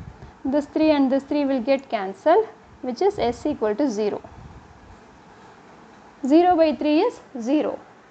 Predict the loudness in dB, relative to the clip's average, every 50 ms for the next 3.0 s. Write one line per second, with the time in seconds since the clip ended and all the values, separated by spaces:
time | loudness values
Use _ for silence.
0 | -20 -20 -20 -20 -20 -20 -20 -20 -20 -20 -20 -20 -20 -20 -20 -20 -20 -20 -20 -20
1 | -20 -20 -20 -20 -20 -20 -20 -20 -20 -20 -20 -20 -20 -20 -20 -16 -10 -6 -2 0
2 | 0 0 0 -2 0 2 4 4 4 6 6 4 4 2 -2 2 2 0 0